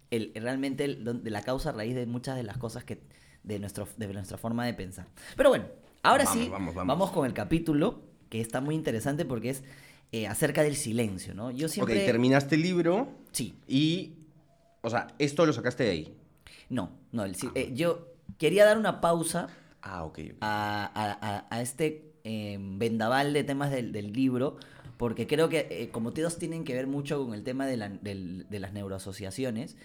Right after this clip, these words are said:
Speaker 1: quería dar un respiro y decir,
Speaker 2: Ok.
Speaker 1: "Ok, hablemos de una cosa que no tenga nada que ver", para luego retomar el tema que creo que es, eh, como he ido de adelante hacia atrás, el primer tema del libro,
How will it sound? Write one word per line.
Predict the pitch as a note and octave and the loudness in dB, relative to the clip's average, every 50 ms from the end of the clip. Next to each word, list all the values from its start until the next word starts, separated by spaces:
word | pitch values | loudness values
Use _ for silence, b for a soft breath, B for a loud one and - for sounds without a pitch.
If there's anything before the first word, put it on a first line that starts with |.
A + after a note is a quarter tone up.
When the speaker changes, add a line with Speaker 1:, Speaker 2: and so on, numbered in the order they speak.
| B B B B B B | B B B B B B
Speaker 1:
quería | B E3 F#3 A3 | B 4 4 6
dar | A#3 A#3+ A#3 | 6 6 4
un | A3+ A3 | 2 0
respiro | G#3 F#3+ F#3+ G3 F#3 - - C#3+ A#2 G#2 G2+ G#2+ - | 0 -2 -2 -4 -4 -2 -2 -4 -4 -6 -8 -10 -8
y | A#2 | -6
decir, | A#2+ A#2 - F3+ F#3 | -6 -4 -2 -2 -2
Speaker 2:
Ok. | F#3+ F#3+ | 0 -2
Speaker 1:
"Ok, | C#3+ A2+ | 0 0
hablemos | B2 C#3 F3 G3+ G#3+ A3 G#3 | 0 -2 -2 -2 -2 -2 -2
de | G3+ | -2
una | G3+ G3+ G3 | -4 -4 -6
cosa | - F#3+ F3+ F#3 F#3 F#3 G3 F#3+ - - | -4 -6 -6 -4 -4 -4 -4 -6 -8 -10
que | - B2 | -8 -6
no | A#2+ B2+ B2 | -6 -6 -6
tenga | D3 D3 D3 D3 | -6 -6 -4 -4
nada | C#3+ D3 C#3+ D3 C#3 | -2 -2 -2 -2 -4
que | - A#2+ | -4 -4
ver", | A2+ B2 C#3+ - - - b b b b b b b b b | -4 -2 -4 -6 -8 -14 b b b b b b b b b
para | - A#2+ A2+ A2 A#2+ | -2 -2 0 2 2
luego | C3 D3 D3+ D#3 D#3+ | 4 6 6 6 4
retomar | D3+ D3+ C3 - A2+ A2+ B2+ C3+ C3 C3 - - - _ _ _ _ | 4 2 0 -2 -2 -2 -2 -2 -4 -6 -12 -18 -20 _ _ _ _
el | - A#2 A2 A2+ | -4 -2 -2 0
tema | C3+ C3+ C3+ C#3 C#3 | 0 0 2 0 0
que | C#3 C3 A2+ | 0 -2 -4
creo | - C3 B2+ B2 | -2 -2 -2 -2
que | A#2 B2+ | -2 -4
es, | B2+ B2 - - - - _ - | -6 -6 -6 -8 -10 -12 _ -4
eh, | A#2 A2+ G#2+ G#2 G2+ F#2+ F#2 - | -4 -2 -2 -2 -4 -6 -6 -4
como | A#2 A#2 B2 | -2 0 2
he | D3 | 2
ido | E3 F3 F#3 | 2 4 4
de | F3 D3 | 4 2
adelante | B2+ A#2 B2+ C#3+ D3 C#3+ C#3 D#3+ | 2 0 0 -2 -2 -2 -4 -6
hacia | D3 - B2 A2+ | -6 -6 -6 -6
atrás, | G2 A#2+ A#2+ B2+ G#3 - - - _ B B B B B B B B B B B B B B _ - | -4 -4 -4 -4 -6 -8 -16 -20 _ B B B B B B B B B B B B B B _ -2
el | C#3+ C3 A2 | 0 0 2
primer | C3+ C3+ C#3 D3 D3+ D3 C#3+ | 2 2 4 4 4 4 4
tema | E3 D3+ D3+ D3 D3 | 2 2 2 0 0
del | C#3+ B2+ A2+ | 0 0 0
libro, | A2 G#2 F2+ F2 E2 | 0 -2 -2 -4 -8